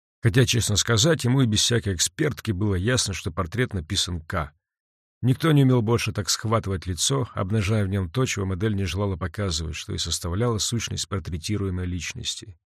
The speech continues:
Как говорил Сарьян, еще один любимец Иванова, главное для художника — уловить тот момент в человеке, когда он становится самим собой, когда раскрывается его существо.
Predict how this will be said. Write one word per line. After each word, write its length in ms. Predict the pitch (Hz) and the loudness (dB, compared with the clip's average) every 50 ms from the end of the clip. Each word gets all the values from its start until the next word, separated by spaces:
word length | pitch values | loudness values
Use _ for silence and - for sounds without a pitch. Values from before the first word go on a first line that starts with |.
| _ _ _ _ _ _ _ _ _ _ _ _ _ _ _ | _ _ _ _ _ _ _ _ _ _ _ _ _ _ _
Как 180 | - 127 127 117 | 4 6 6 6
говорил 380 | 117 127 120 123 120 127 117 | 8 8 8 8 8 6 6
Сарьян, 600 | 104 - - 101 95 95 104 127 147 156 147 110 - - | 6 4 4 2 0 2 2 2 4 4 4 2 0 -2
еще 260 | - - - - 110 | -4 -4 -2 -2 -2
один 180 | 104 92 98 | 0 0 0
любимец 460 | 98 101 104 95 104 101 98 90 - 98 | 0 0 0 0 0 0 2 0 0 0
Иванова, 420 | 95 95 95 95 95 90 80 80 | 0 0 0 0 -2 -2 -2 -2
главное 400 | 76 92 104 123 135 139 135 127 | -2 -2 0 2 2 2 2 2
для 100 | 117 110 | 2 0
художника — 560 | - - 113 107 120 120 90 98 107 - - 95 | -2 -2 -2 -2 -2 0 0 -2 -2 -2 -4 -4
уловить 360 | 92 92 95 98 123 131 - | -4 -2 -2 -2 -2 -2 -2
тот 160 | - 113 - | -4 -4 -2
момент 300 | 104 104 107 110 104 87 | -2 0 0 0 0 -2
в 20 | |
человеке, 540 | - - - 85 87 92 117 131 123 117 95 | -4 -6 -4 -4 -2 -2 -2 -2 -2 -4 -6
когда 200 | 85 92 92 95 | -4 -4 -4 -2
он 80 | 92 87 | -2 -2
становится 480 | - - 87 85 95 117 120 - - | -2 -4 -4 -2 -2 -2 -2 0 -2
самим 280 | - - 90 92 98 98 | -2 -2 -2 -2 -2 0
собой, 560 | - - 98 92 87 92 95 90 82 76 76 - _ _ _ _ | -2 -2 -2 -4 -4 -4 -4 -4 -4 -4 -6 -10 _ _ _ _
когда 240 | - 95 90 98 92 | -6 -4 -2 0 0
раскрывается 640 | 92 85 - - 90 90 101 113 117 107 - - 98 | 0 -2 -2 -4 -4 -2 0 0 0 0 -2 -2 -4
его 120 | 92 90 | -4 -6
существо. 720 | 82 - 90 - - 87 - - - 87 87 85 78 78 | -6 -8 -8 -8 -6 -4 -4 -4 -4 -6 -6 -6 -8 -8